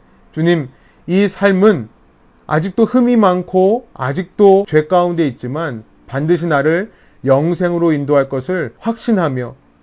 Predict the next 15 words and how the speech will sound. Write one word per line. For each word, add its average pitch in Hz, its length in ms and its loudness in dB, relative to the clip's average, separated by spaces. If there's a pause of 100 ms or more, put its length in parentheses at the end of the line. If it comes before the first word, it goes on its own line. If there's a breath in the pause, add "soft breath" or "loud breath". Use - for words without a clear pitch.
(100)
성도에게 190 560 4
주시는 165 480 -2 (280 soft breath)
기쁨과 147 680 0 (280 soft breath)
감사로 151 800 0 (140)
하루하루를 175 640 2
살아가는 175 600 0
저희들 151 300 2
되게 143 220 2
하여 139 260 0
주옵소서. 135 680 -4 (240 soft breath)
성령께서 160 580 -2
저희의 143 260 0
마음과 135 340 -2
생각을 139 360 -4
지켜주셔서 135 800 -2